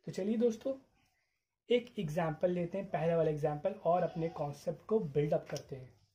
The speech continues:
तो जो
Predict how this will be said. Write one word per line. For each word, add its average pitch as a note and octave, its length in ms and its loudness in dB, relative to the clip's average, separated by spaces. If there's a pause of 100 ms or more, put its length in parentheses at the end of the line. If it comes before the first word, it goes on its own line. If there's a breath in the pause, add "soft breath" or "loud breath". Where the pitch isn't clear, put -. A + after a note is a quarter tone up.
(3500)
तो D3+ 40 -6
जो D3+ 60 -2